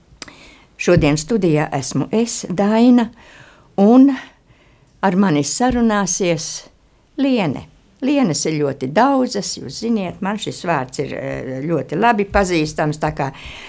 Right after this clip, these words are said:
vienalga kura, bet viena Liene. Un gadījās tā, ka tieši šodien es piedalījos kādā konferencē, ko organizēja,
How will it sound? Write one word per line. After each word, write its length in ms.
vienalga 500
kura, 420
bet 220
viena 420
Liene. 680
Un 140
gadījās 600
tā, 240
ka 80
tieši 360
šodien 680
es 200
piedalījos 1000
kādā 360
konferencē, 920
ko 180
organizēja, 1120